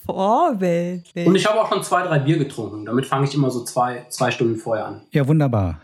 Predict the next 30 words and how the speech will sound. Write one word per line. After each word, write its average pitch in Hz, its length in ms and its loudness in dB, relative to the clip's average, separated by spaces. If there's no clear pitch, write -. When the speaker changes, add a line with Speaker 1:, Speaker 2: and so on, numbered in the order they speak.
Speaker 1:
Dann 240 300 2
kann 302 220 0
ich 330 160 0
ja 277 260 4
gestehen, 277 540 0
dass 254 180 0
ich 254 180 0
auch - 140 2
schon 254 160 0
einen 208 240 2
Cuba 233 240 2
Libre 233 400 2
hatte. 220 540 0
Und 226 160 4
zwar 208 260 2
waren 208 160 2
die 208 120 2
Nachbarn 202 500 2
so 185 140 2
nett, 175 280 0
mich 202 180 2
auf - 200 0
einen 185 280 0
<laughs> - 0 -
einzuladen. 226 960 4
Und 233 80 0
ich - 100 -2
konnte 285 240 2
nicht 262 240 0
widerstehen. 214 680 2